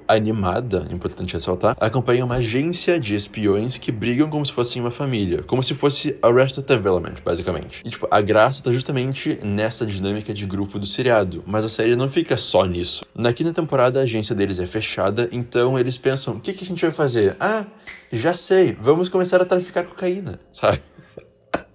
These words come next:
<laughs> Na sétima temporada, eles criam uma nova agência, mas o protagonista leva um tiro e entra em coma.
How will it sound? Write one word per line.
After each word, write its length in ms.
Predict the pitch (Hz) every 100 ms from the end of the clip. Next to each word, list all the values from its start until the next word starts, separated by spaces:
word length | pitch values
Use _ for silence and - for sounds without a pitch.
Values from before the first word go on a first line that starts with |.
| - - - - - - - -
<laughs> 1200 | - 339 302 359 - - 143 - - - - - - _ _ - 185 - - - - - -
Na 240 | 107 117
sétima 460 | - - 139 - 175
temporada, 440 | 156 135 110 101
eles 220 | 98 95
criam 380 | - 110 113 117
uma 160 | 104 98
nova 300 | 104 127 143
agência, 520 | 117 101 107 - 123
mas 140 | 98
o 20 |
protagonista 480 | 90 101 98 98 -
leva 220 | 95 90
um 100 | 92
tiro 360 | 95 - 107 95
e 40 |
entra 260 | 92 90 -
em 60 | 95
coma. 460 | - 98 101 151